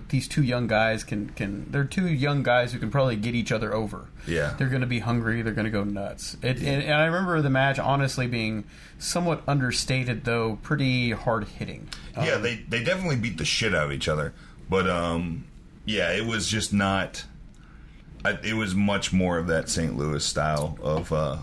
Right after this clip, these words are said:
Speaker 2: of mid-card match.
Speaker 1: It was
Speaker 2: Um,
Speaker 1: not wh-, it was not what I wanted.
Speaker 2: Yeah,
Speaker 1: I
Speaker 2: there
Speaker 1: wanted,
Speaker 2: was
Speaker 1: I, I,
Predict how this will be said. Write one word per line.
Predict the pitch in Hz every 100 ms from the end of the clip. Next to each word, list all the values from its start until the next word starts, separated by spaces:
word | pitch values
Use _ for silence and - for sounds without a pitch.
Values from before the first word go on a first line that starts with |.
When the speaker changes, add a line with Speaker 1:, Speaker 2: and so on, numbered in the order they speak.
| -
Speaker 2:
of | 80
mid-card | 92 92 76 - 82 82
match. | 80 82 80 - - - - -
Speaker 1:
It | 151
was | 160 131
Speaker 2:
Um, |
Speaker 1:
not | 156 165
wh-, | 143 -
it | 156
was | 131
not | 135 143 139 135
what | 131
I | 123
wanted. | 117 113 107 110
Speaker 2:
Yeah, | 117
Speaker 1:
I |
Speaker 2:
there | 139
Speaker 1:
wanted, | 139 135
Speaker 2:
was | -
Speaker 1:
I, | 135 143
I, | 135 151 147